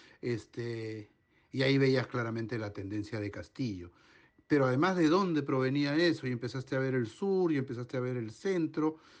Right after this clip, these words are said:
donde el efecto Castillo, pese a Cerrón, es bastante más difuso de lo que uno cree.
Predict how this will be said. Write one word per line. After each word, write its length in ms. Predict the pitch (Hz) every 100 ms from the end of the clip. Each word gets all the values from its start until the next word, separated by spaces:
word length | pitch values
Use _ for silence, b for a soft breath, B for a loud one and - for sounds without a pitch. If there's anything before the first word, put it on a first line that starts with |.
| B
donde 520 | 139 160 160 160 170
el 60 | 175
efecto 420 | 170 254 247 311
Castillo, 580 | - 135 - 214 208 208
pese 240 | 220 220
a 40 | 220
Cerrón, 460 | - 139 151 196
es 100 | 196
bastante 680 | 180 156 - - 202 196 190
más 300 | 175 175 180
difuso 540 | 160 135 - 175 180 160
de 60 |
lo 120 | 131
que 100 | 123
uno 200 | 156 156
cree. 380 | 151 214 131 135